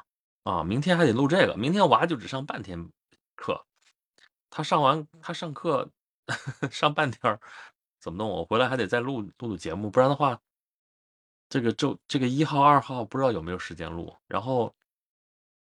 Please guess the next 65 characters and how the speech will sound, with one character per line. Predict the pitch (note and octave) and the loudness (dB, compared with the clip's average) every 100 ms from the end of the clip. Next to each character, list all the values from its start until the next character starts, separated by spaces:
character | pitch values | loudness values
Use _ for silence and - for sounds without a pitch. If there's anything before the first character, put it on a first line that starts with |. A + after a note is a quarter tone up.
| _ _ | _ _
然 | G#2+ | -4
后 | A#2 | 0
三 | A2 E3+ D3+ | 4 4 4
号 | C#3+ | 0
是 | A2+ | 0
礼 | E2+ | -2
拜 | F#2 | -4
一， | F#2 G2+ G#2+ - | -4 -6 -8 -8
然 | F#2+ F#2+ | -10 -4
后 | A2 G#2 - | -4 -4 -8
下 | - B2+ | -2 0
个 | A#2+ | 2
礼 | F#2 | 0
拜 | G2+ A2+ | 2 2
的 | G#2+ | 0
节 | F#2+ E2 | -4 -6
目 | F#2+ G#2 E2+ | -6 -6 -6
怎 | D#2+ | -6
么 | D#2 | 0
着？ | G#2 | 0
哎， | G#2+ C#3 | 2 2
对 | D3+ | 4
了， | A#2+ - - - - | 4 2 -6 -20 -10
明 | A#2 A#2 A#2 F3 | -2 2 2 2
天 | G#3+ C#3 A2+ | 2 2 6
啊， | G2 F#2+ - _ _ | 6 4 -2 _ _
中 | - D#3+ | -4 -2
国 | A#2+ A#2 | 0 -2
历 | B2+ | -2
史 | G#2+ | -8
上 | F#2 G2 | -6 -6
大 | G#2+ G2+ | -4 -4
人 | E2 E2 | -4 -8
物 | G2 F2+ | -12 -14
时 | E2 - - | -12 -10 -4
代 | G#2 A2 F2 | 0 0 0
篇 | F#2 E2 D#2 | -6 -8 -8
文 | F#2+ F#2+ A2+ | -6 -4 -4
景 | G#2 D#2+ | -6 -8
之 | - G2 | -10 -10
治 | F#2+ F2+ D#2+ | -6 -4 -4
就 | F2 D#2+ | -4 -4
over | - G2 F2+ C2+ | -2 0 0 0
了 | - - | -4 -6
啊， | E2 D#2+ - | -4 -2 -4
最 | G2+ | -4
后 | F2+ | -2
一 | F2+ | -2
期 | D#2+ - F#2 - - - | -2 -6 -8 -8 -16 -20
结 | - F#2+ | -2 0
束 | G#2+ A#2+ | 2 2
了 | F#2 | 2
之 | G2+ | -2
后 | G2+ C#2 | -4 -6
啊， | D#2 D#2 - - _ _ | -6 -10 -16 -20 _ _
下 | - D3+ G#2+ G2 | -2 -2 0 -2
面 | G#2+ F#2+ | -2 -4
开 | F2 A2+ G#2+ | -4 -4 -4
始 | G#2 F#2+ F#2+ | -4 -6 -4
讲 | G2 - | -6 -6
什 | D#2+ D2+ | -10 -8
么？ | F2 | -6
你 | E2+ | -6
们 | D2 D#2+ | -8 -2
猜， | C3 B2 | 2 2